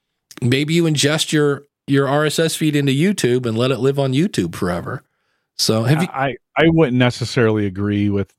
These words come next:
Speaker 2: that f-,
Speaker 1: Yeah.
Speaker 2: never going away thing.
Speaker 1: Yeah, that's
Speaker 2: I
Speaker 1: true.
Speaker 2: think
Speaker 1: Good
Speaker 2: at,
Speaker 1: point.
Speaker 2: I think at some point YouTube is,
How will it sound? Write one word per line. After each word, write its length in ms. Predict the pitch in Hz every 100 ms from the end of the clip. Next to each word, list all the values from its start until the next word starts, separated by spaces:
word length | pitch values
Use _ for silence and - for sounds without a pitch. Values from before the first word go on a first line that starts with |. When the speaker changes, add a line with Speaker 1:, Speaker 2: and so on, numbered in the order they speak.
| _
Speaker 2:
that 520 | 95 104 95 98 92 - -
f-, 80 | 123
Speaker 1:
Yeah. 120 | 110 -
Speaker 2:
never 400 | 120 120 113 113
going 360 | 113 110 110 104
away 320 | 90 90 110
thing. 420 | - 127 127 131 _
Speaker 1:
Yeah, 300 | 156 156 156
that's 180 | 156 139
Speaker 2:
I 140 | 117
Speaker 1:
true. 80 | 131
Speaker 2:
think 100 | - - 143
Speaker 1:
Good 60 |
Speaker 2:
at, 60 | 131
Speaker 1:
point. 280 | 147 123 - -
Speaker 2:
I 80 | 117
think 240 | 151 147
at 140 | 147
some 340 | - - 139 143
point 320 | 131 123 104
YouTube 500 | 113 120 - 120 107
is, 300 | 104 95